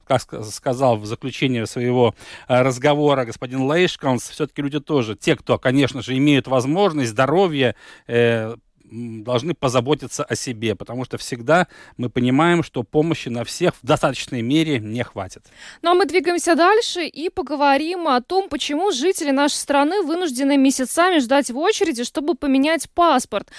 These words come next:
Speaker 2: Э, кстати, э, в последнее время, э, очень часто в социальных сетях, э, можно увидеть, э, вопрос, э, люди спрашивают, делятся друг с другом, может быть, кто-то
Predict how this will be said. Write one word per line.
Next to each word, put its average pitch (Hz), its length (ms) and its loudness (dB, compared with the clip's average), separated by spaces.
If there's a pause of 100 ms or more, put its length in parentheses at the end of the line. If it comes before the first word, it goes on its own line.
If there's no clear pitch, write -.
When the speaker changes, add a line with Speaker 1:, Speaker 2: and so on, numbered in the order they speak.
(220)
Speaker 2:
Э, 240 100 -2
кстати, 330 460 2 (260)
э, 240 220 4
в - 60 -14
последнее 285 680 0
время, 277 720 0
э, 240 340 2
очень 302 340 0
часто 311 460 2
в - 60 -14
социальных 269 540 -2
сетях, 339 580 0
э, 226 180 2
можно 269 480 0 (320)
увидеть, 254 680 -2
э, 226 260 4
вопрос, 311 760 0
э, 214 600 2
люди 233 440 -6 (140)
спрашивают, 269 840 -2
делятся 277 460 -6
друг 226 220 -10
с 208 60 -18
другом, 285 380 0
может 254 260 0
быть, 226 200 -8
кто-то 311 500 0